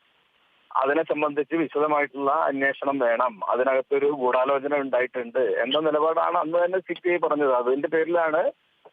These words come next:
അതിനെ സംബന്ധിച്ച് സമഗ്രമായ ഒരു അന്വേഷണത്തിലേക്ക് പോകാം എന്ന് ഗവൺമെന്റ് തീരുമാനിക്കുന്നതും അതിനെ തുടർന്നാണല്ലോ.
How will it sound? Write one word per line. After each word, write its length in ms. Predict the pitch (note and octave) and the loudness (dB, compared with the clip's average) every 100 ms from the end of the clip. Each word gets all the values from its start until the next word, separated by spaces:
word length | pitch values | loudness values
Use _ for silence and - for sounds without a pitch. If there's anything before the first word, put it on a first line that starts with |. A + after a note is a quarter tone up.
| _ - | _ -6
അതിനെ 220 | - E3 F3 | -2 0 0
സംബന്ധിച്ച് 560 | F3 E3+ D#3+ D#3+ F3 | 0 -2 -2 -2 -2
സമഗ്രമായ 560 | F3 D#3 D3+ E3+ D#3+ D#3 | -2 -2 0 0 2 2
ഒരു 80 | D#3+ | 0
അന്വേഷണത്തിലേക്ക് 640 | D3 D3+ - C#3+ D3+ D3 | 0 -2 -2 -6 -4 -4
പോകാം 520 | D3+ C#3+ C3+ C#3+ A#2 - | 0 0 2 0 -2 -6
എന്ന് 200 | C3 C#3+ | -4 0
ഗവൺമെന്റ് 400 | C#3 C3+ C#3 C#3 | 0 0 -2 -2
തീരുമാനിക്കുന്നതും 840 | C3+ C3 C3 C3+ C3+ C#3 C3+ C3+ D3 | -2 0 0 -2 -4 -2 -2 0 0
അതിനെ 160 | D3 D3+ | 0 0
തുടർന്നാണല്ലോ. 680 | D3 D#3 E3 D#3+ D3 G2 | -2 0 0 0 -2 -4